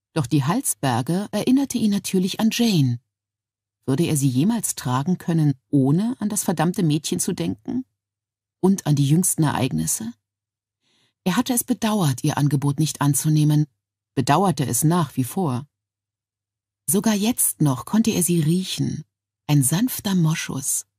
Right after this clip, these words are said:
als steckte er das Gesicht in einen dichten Pelz. Auch ihre Bemerkung saß immer noch,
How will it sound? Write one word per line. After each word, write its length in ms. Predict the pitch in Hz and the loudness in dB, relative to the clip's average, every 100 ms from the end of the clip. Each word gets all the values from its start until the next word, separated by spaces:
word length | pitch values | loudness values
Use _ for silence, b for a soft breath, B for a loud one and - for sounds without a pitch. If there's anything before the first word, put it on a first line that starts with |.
| - | -4
als 200 | 170 - | -2 -2
steckte 360 | - 233 - | -2 -4 -4
er 120 | 202 | -4
das 180 | 185 180 | -2 -2
Gesicht 480 | - 135 190 - - | 0 0 0 -2 -2
in 100 | 156 | -2
einen 280 | 139 135 135 | 0 0 2
dichten 340 | 156 - 160 | 0 -2 -6
Pelz. 560 | - 156 127 117 - - _ _ _ _ _ _ _ _ _ | -2 -4 -2 -4 -4 -6 _ _ _ _ _ _ _ _ _
Auch 140 | 190 - | -4 0
ihre 260 | 220 214 | 0 2
Bemerkung 580 | 185 190 190 294 - 151 | 2 2 2 -2 0 2
saß 320 | 135 143 143 | 2 0 0
immer 280 | - 202 170 | 0 0 4
noch, 260 | 143 139 | 4 2